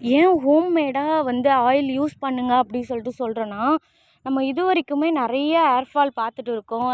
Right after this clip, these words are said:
"ஹேர் க்ரோத் ஆகல சிஸ்டர் எனக்கு" அப்படி சொல்லிட்டு நிறைய பேர் சொல்லி நான் பார்த்துருக்கேன். அவங்க எல்லாருக்குமே ஒரு என்ன டிப்ஸ்ன்னு பார்த்தீங்கன்னா, ஹோம்மேடா ஹேர் ஆயில் ப்ரிப்பேர் பண்ணி அப்ளை பண்றது ரொம்ப ரொம்ப பெஸ்ட்டா இருக்கும்.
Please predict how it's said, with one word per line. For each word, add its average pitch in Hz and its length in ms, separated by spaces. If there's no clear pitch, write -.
"ஹேர் 240 280
க்ரோத் 269 440
ஆகல 233 320
சிஸ்டர் 226 380
எனக்கு" 208 320
அப்படி 233 220
சொல்லிட்டு 233 340
நிறைய 240 400
பேர் 262 220
சொல்லி 226 200
நான் 220 200
பார்த்துருக்கேன். 214 540
அவங்க 269 220
எல்லாருக்குமே 311 680
ஒரு 277 260
என்ன 285 320
டிப்ஸ்ன்னு 277 400
பார்த்தீங்கன்னா, 220 460
ஹோம்மேடா 302 680
ஹேர் 269 240
ஆயில் 269 220
ப்ரிப்பேர் 247 400
பண்ணி 254 460
அப்ளை 277 300
பண்றது 226 480
ரொம்ப 269 300
ரொம்ப 294 220
பெஸ்ட்டா 240 380
இருக்கும். 233 380